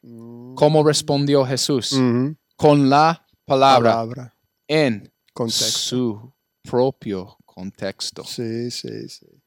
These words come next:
Speaker 2: Los púlpitos
Speaker 1: Ujú.
Speaker 2: están enseñando la palabra de Dios.
Speaker 1: Sí.
Speaker 2: Pero en muchas formas fuera de contexto.
Speaker 1: Sí, sí.
Speaker 2: Y la, y la resulta, el fruto de eso es
Speaker 1: Ujú.
Speaker 2: que los púlpitos, la iglesia,
Speaker 1: Ujú.
Speaker 2: es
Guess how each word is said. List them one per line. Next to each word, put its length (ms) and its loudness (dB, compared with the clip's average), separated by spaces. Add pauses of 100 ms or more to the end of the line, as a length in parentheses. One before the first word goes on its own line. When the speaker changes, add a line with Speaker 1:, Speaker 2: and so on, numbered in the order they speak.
(400)
Speaker 2:
Los 240 0
púlpitos 720 -2
Speaker 1:
Ujú. 20 -6
Speaker 2:
están 380 0
enseñando 640 -2
la 120 -2
palabra 440 0
de 120 -6
Dios. 360 -2
Speaker 1:
Sí. 420 -8 (360)
Speaker 2:
Pero 220 -6
en 80 -4
muchas 380 -6
formas 480 -6 (220)
fuera 340 -2
de 140 -4
contexto. 600 -12
Speaker 1:
Sí, 400 -10 (360)
sí. 180 -18 (220)
Speaker 2:
Y 180 0
la, 340 0
y 120 -4
la 140 -2
resulta, 520 -2
el 80 -6
fruto 460 -4
de 180 0
eso 300 -4
es 100 -2
Speaker 1:
Ujú. 100 -2
Speaker 2:
que 240 -4 (420)
los 180 -10
púlpitos, 640 -6
la 160 -4
iglesia, 760 -6
Speaker 1:
Ujú. 240 -20
Speaker 2:
es 400 -8